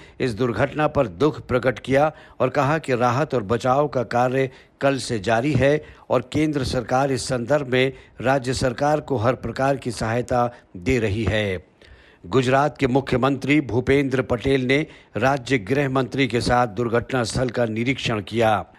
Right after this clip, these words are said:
राज्य गृह मंत्री हर्ष संघवी ने कहा कि गैर इरादतन हत्या के तहत आपराधिक मामला दर्ज कर लिया गया है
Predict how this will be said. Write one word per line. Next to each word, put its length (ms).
राज्य 340
गृह 240
मंत्री 400
हर्ष 380
संघवी 520
ने 120
कहा 280
कि 240
गैर 260
इरादतन 680
हत्या 400
के 120
तहत 360
आपराधिक 640
मामला 440
दर्ज 360
कर 140
लिया 220
गया 260
है 260